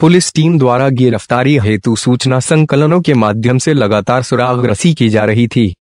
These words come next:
लेकिन शातिर होने के कारण प्रकाश में नहीं आ रहे थे, जिससे पुलिस टीम को काफी चुनौतियों का सामना करना पड़ रहा था। पुलिस टीम के द्वारा लगातार प्रयासों के आधार पर शनिवार को थाना क्षेत्र में उच्च अधिकारियों द्वारा दिए गए आदेश अनुसार अपराधियों पर अंकुश लगाने के लिए वाहन चेकिंग अभियान एवं व्यक्तियों की चेकिंग की जा रही थी।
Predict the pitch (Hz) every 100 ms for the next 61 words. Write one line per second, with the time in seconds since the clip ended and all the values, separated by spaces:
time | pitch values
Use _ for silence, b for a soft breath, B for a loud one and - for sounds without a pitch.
0 | _ _ - 143 147 156 - 107 117 104
1 | 117 123 131 127 - 120 127 135 - 113
2 | 131 135 - 131 117 123 127 113 113 104
3 | 117 135 127 117 107 - 160 139 117 123
4 | - 156 151 135 - 127 123 151 120 113
5 | 110 104 156 165 165 - 90 98 107 104
6 | 101 98 95 98 98 104 107 107 95 -
7 | _ _ _ 147 170 185 156 151 147 107
8 | 95 95 107 113 113 123 127 135 131 131
9 | 117 120 127 123 143 123 113 117 135 135
10 | 135 113 107 104 117 135 117 123 143 147
11 | 151 - 143 147 156 151 156 147 107 110
12 | 98 104 127 143 117 110 117 117 113 113
13 | 123 117 104 110 110 - 139 135 - 147
14 | 151 - 117 113 110 110 107 165 156 135
15 | 131 135 123 110 107 110 135 131 127 135
16 | 120 113 147 143 117 110 131 120 113 117
17 | 135 143 143 131 113 101 - 113 107 101
18 | 117 117 131 160 151 117 117 117 113 117
19 | 117 104